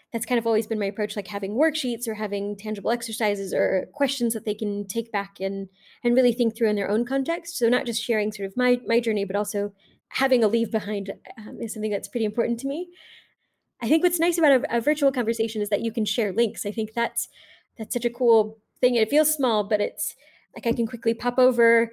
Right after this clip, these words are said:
"Oh yeah, this was the, this was the article I meant," or, "This was the th-, I had read this thing earlier," or, "Send me the thing you were, you were talking about." I think it feels a, a, maybe a bit more interactive in that regard. Something else I've kind of observed about just being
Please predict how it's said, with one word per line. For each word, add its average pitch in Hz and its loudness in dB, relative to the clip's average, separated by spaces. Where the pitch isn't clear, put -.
"Oh 294 4
yeah, 302 6
this 254 0
was 277 -2
the, 247 6
this 269 0
was 285 0
the 269 2
article 247 2
I 202 2
meant," 202 -4
or, 202 -2
"This 262 0
was 254 0
the 247 -2
th-, - -14
I 240 -2
had 240 4
read 302 4
this 285 0
thing 277 0
earlier," 254 4
or, 214 0
"Send 330 0
me 339 0
the 320 0
thing 330 -4
you 330 -2
were, 302 -2
you 277 -8
were 302 0
talking 233 -6
about." 208 0
I 226 2
think 254 -2
it 247 0
feels 254 0
a, 240 2
a, 240 -4
maybe 240 -2
a 214 2
bit 233 -2
more 226 -4
interactive 240 -6
in 311 -8
that 302 -4
regard. 330 -4
Something 370 4
else 311 2
I've 285 0
kind 262 2
of 214 -4
observed 214 -2
about 240 0
just - -10
being 220 0